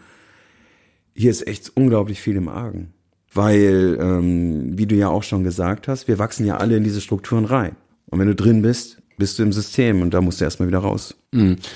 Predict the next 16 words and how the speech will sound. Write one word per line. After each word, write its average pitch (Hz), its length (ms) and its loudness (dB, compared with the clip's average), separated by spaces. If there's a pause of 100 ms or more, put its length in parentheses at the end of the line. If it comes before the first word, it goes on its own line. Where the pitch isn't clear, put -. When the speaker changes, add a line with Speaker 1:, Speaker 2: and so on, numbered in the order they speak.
(160)
Speaker 2:
Ja, 120 100 -2
da 95 80 4
musst 87 240 2
du 87 80 2
halt 85 260 -2
tatsächlich 87 440 -4
viel 87 340 0
reflektieren, 92 960 -2
vielleicht 82 340 -6
viel 90 160 0
le-, 85 200 0
vielleicht 80 360 -4
viel 95 140 -2
lesen, 90 540 2 (680)
um, 95 480 2
ähm, 85 560 -4